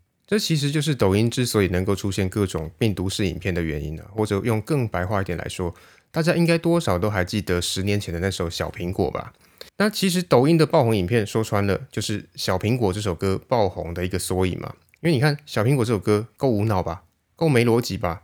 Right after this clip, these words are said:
唱起来够滑稽吧，但是它的旋律简单啊，你听过就不会忘记了嘛，所以它就容易复制，这就是抖音的传播原理啊。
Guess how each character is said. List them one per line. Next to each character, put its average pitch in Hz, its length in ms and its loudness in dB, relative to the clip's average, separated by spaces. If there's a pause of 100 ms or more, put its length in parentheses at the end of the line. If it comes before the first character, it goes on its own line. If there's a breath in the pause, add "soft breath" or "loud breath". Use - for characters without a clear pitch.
(160)
唱 170 160 0
起 117 100 0
来 101 80 2
够 139 140 2
滑 101 220 0
稽 107 180 -2
吧， 92 240 2 (300)
但 190 100 2
是 190 100 0
它 190 120 2
的 185 60 2
旋 151 200 -2
律 170 100 2
简 104 160 -2
单 135 200 0
啊， 139 140 -4 (260 soft breath)
你 127 100 2
听 175 220 2
过 190 140 4
就 170 80 2
不 143 100 0
会 151 60 4
忘 156 180 4
记 160 120 -2
了 117 120 2
嘛， 90 180 0 (260 soft breath)
所 - 140 0
以 175 140 0 (100)
它 165 160 -2
就 180 100 2
容 131 240 6
易 151 80 4
复 131 240 2
制， 113 240 -2 (120)
这 - 80 -10
就 120 100 -6
是 - 240 -4 (220)
抖 87 180 0
音 101 140 0
的 98 100 0
传 82 180 -8
播 90 140 0
原 82 180 -2
理 85 120 -4
啊。 98 140 -10